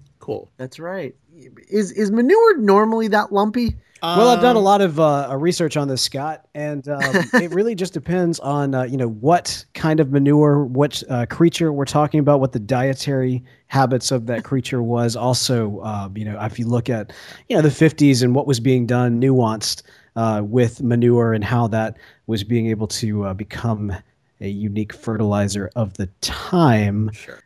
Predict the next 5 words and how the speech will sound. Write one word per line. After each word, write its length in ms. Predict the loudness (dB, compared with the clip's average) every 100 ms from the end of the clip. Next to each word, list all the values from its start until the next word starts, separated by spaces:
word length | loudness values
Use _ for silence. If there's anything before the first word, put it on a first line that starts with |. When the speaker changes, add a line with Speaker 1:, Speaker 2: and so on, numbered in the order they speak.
| 0
Speaker 2:
It's, 180 | 0 2
it's 200 | 0 0
interesting, 680 | 0 0 -2 -4 -4 -6 -4
uh, 640 | 2 2 2 0 -2 -4 -6 -6
that 420 | 0 2 0 -6